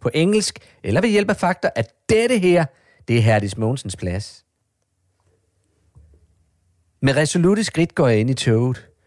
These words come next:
Mit blik er rettet stift mod det, som jeg nu kan se er en mand. "This is my seat,"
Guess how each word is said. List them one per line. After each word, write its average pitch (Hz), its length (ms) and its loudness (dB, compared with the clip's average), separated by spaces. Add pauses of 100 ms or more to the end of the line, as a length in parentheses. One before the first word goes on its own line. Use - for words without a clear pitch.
(280)
Mit 135 160 2
blik - 220 0 (120)
er 131 260 0
rettet 165 280 -2
stift - 560 -4 (260)
mod 143 120 2
det, 165 180 0
som 165 160 -4
jeg 143 80 2
nu 135 100 0
kan 151 120 0
se 143 260 -2
er 139 100 0
en 107 140 -2
mand. 98 240 -2 (1200)
"This 214 240 0
is 214 200 0
my 202 260 0
seat," 233 600 -2